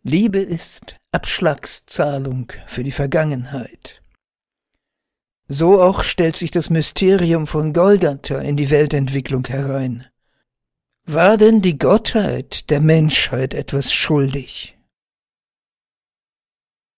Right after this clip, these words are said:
Durch den Luzifer-Einfluss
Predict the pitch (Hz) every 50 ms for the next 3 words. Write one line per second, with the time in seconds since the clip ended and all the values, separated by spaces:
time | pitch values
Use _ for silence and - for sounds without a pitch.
0 | _ _ _ _ _ _ _ _ _ _ _ _ _ _ _ _ _ - 147 -
1 | - 180 180 175 208 226 - - - 214 175 - 190 190 202 185 180 175 185 180
2 | - - - - 160 160 156 - - - - -